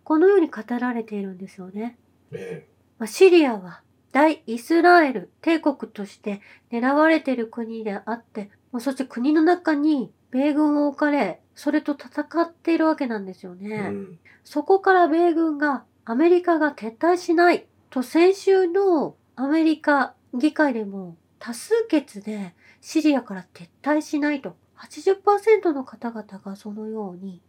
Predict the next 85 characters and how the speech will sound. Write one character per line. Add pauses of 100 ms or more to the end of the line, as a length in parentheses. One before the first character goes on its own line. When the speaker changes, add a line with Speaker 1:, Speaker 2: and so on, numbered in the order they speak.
Speaker 1:
反
対
の
意
義
を
唱
え
て
い
る
わ
け
で
す
ね。 (120)
Speaker 2:
え
え。 (160)
Speaker 1:
ま
あ、
で
す
の
で、
シ
オ
ニ
ス
ト
で
あ
る
と
い
う (100)
こ
と
に
な
る
ん
で
す
よ
ね。 (180)
大
イ
ス
ラ
エ
ル
帝
国、 (480)
エ
ル
サ
レ
ム
も
パ
レ
ス
チ
ナ
も、 (180)
す
べ
て (140)
イ
ス
ラ
エ
ル
の
も
の
だ
と
し
た
い (220)
人
た
ち
が